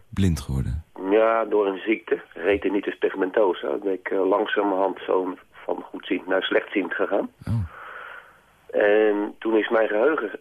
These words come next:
Speaker 2: anders gaan werken.
Speaker 1: Het geheugen
Speaker 2: Want
Speaker 1: is ook anders
Speaker 2: vroeger
Speaker 1: gaan werken?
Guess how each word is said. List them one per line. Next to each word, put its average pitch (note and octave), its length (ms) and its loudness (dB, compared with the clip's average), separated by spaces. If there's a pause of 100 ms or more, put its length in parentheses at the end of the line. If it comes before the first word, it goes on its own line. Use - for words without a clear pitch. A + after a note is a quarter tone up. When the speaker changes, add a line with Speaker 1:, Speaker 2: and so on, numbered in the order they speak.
Speaker 2:
anders G#2+ 300 -2
gaan G2+ 140 0
werken. A#2 360 0 (800)
Speaker 1:
Het - 140 -2
geheugen A#2+ 260 4 (120)
Speaker 2:
Want - 0 - (120)
Speaker 1:
is D3 40 2
ook C3 100 0
anders F#2+ 260 2
Speaker 2:
vroeger D2+ 200 2
Speaker 1:
gaan D2 80 -2
werken? - 200 -14